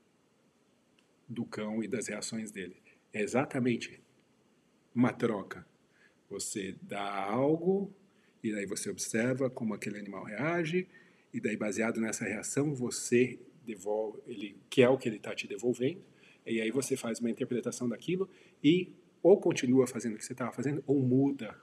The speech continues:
o que você tava fazendo. Se a gente parar simplesmente pra pensar assim,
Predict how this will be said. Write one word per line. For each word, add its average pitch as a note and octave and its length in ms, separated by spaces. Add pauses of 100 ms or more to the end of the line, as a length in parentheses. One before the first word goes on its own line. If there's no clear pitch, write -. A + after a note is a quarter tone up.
(160)
o - 40
que - 120
você G2+ 180
tava G2 200
fazendo. - 260 (300)
Se - 180
a F3+ 40
gente G#3+ 200
parar C#3+ 460
simplesmente C#3+ 560
pra A2+ 180
pensar A2+ 400
assim, D#3 400